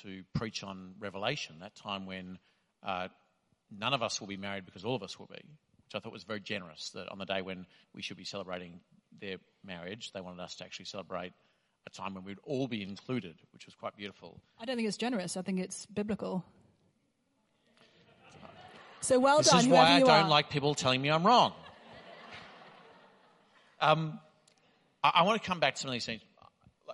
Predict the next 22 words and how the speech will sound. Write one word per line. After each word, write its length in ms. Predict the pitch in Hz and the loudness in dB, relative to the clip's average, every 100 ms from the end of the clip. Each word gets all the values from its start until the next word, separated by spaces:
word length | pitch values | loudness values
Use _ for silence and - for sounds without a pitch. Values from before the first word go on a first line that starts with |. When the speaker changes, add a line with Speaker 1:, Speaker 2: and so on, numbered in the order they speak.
| - _ | -18 _
Speaker 1:
It 80 | 170 | -6
would 140 | 143 | -4
be, 240 | 156 151 - _ _ _ - | -4 -6 -14 _ _ _ 0
I 180 | 151 | 2
think 300 | 165 165 143 | 2 0 -4
it 60 | 143 | -8
would 100 | 127 | -12
be 160 | 120 123 | -12 -12
easy 520 | 110 101 101 101 104 | -12 -10 -8 -8 -8
in 240 | 113 110 | -8 -8
our 480 | 101 98 95 92 98 - _ _ _ _ | -6 -6 -4 -6 -8 -14 _ _ _ _
highly 480 | - - - 135 131 | -18 -10 0 0 2
polarized, 920 | - - 104 98 98 95 92 90 - - - | -2 -2 -4 -2 -2 -2 -4 -8 -14 -18 -10
uh, 140 | 95 92 | -8 -6
swift 560 | - - - 131 - | -4 -4 -4 -6 -6
to 100 | - | -12
react 460 | 110 101 95 - 107 | -8 -8 -8 -10 -14
world 520 | 95 87 85 113 170 _ _ _ _ _ _ - | -10 -10 -12 -18 -20 _ _ _ _ _ _ -12
to, 360 | 110 104 104 104 _ _ _ _ - | -8 -8 -8 -12 _ _ _ _ -16
you 80 | 113 | -10
know, 120 | 95 | -10
frame 800 | - - 120 120 123 120 120 | -10 0 2 2 0 -2 -4